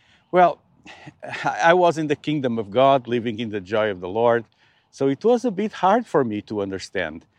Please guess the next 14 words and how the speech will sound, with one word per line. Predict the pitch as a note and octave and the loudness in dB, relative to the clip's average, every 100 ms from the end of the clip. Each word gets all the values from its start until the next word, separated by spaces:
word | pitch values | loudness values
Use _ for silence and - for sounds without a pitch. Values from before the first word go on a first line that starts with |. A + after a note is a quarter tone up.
| _ _ | _ _
But | - - | -6 -6
for | - F3+ F#3 | 0 4 4
one | E3+ F#3 B3 A#3+ | 4 4 4 2
year, | F#3 G#3 E3 A#2 C#3+ _ | -2 0 2 2 -2 _
more | D#3 G#3 C#4+ | -2 0 2
than | B3+ E3 | 0 -2
a | C3+ D#3 | -2 -2
year, | D#3 G2+ G2 _ _ _ _ - | 0 0 -2 _ _ _ _ 0
I | C#3 F#3 | 2 2
had | F3 A3 - | 0 -2 -2
to | G3+ | -8
fight | - - D3+ D#3+ _ - | -8 -2 0 0 _ -20
chemical | - E3+ D#3+ D#3 - D#3 D3 | 0 0 2 -2 0 0 0
depression | A#2+ - D3+ C#3 C3+ - A#2+ B2 | -2 -4 0 0 0 -6 -6 -6